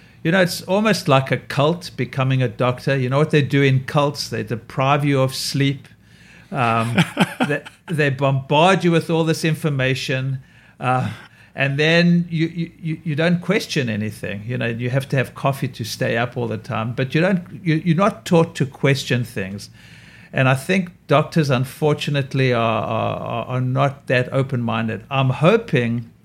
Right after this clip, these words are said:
Speaker 1: with the Michael Pollan book, I hope you've had him on your show.
Speaker 2: Uh, he,
Speaker 1: Um,
Speaker 2: he's scheduled, yeah.
Speaker 1: With a new psyche-, you know, his book on psychedelics, I, I think it's an important book. I think it may change things when,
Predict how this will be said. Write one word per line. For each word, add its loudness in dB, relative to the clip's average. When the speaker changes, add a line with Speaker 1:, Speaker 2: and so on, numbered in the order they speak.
Speaker 1:
with 0
the 2
Michael 2
Pollan 4
book, 0
I -2
hope -2
you've -2
had 0
him 0
on 0
your -2
show. -4
Speaker 2:
Uh, 2
he, 4
Speaker 1:
Um, -2
Speaker 2:
he's 2
scheduled, -2
yeah. -6
Speaker 1:
With 0
a 4
new 6
psyche-, 2
you -2
know, 0
his 2
book 0
on 0
psychedelics, -2
I, -6
I 0
think 0
it's -4
an 4
important 4
book. 2
I 0
think -2
it -2
may 2
change 0
things 0
when, 0